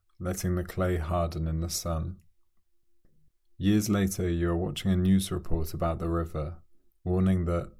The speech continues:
although the chemicals have been good for the clay, they have made prolonged contact with the water quite deadly.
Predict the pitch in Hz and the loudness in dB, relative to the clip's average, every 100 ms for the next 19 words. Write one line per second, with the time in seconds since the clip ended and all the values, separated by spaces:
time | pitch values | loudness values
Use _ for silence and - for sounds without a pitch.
0 | - 90 90 95 98 - 101 98 98 95 | -6 -2 0 0 0 -2 2 2 0 -2
1 | 92 90 82 90 85 92 - 85 82 - | -2 -4 -2 -2 0 -2 -4 -4 -4 -2
2 | 95 87 80 87 - _ - - 90 87 | 0 0 -2 -8 -14 _ -20 -8 -4 -2
3 | 92 92 92 - 90 90 92 82 - 92 | 2 2 0 0 0 0 0 -2 -4 -2
4 | 87 85 - - 78 82 85 87 - 82 | -2 -6 -6 -8 -6 -2 0 0 -2 -6
5 | 76 - 85 80 - 87 82 82 76 | -6 -6 -4 -4 -4 -2 -2 -2 -4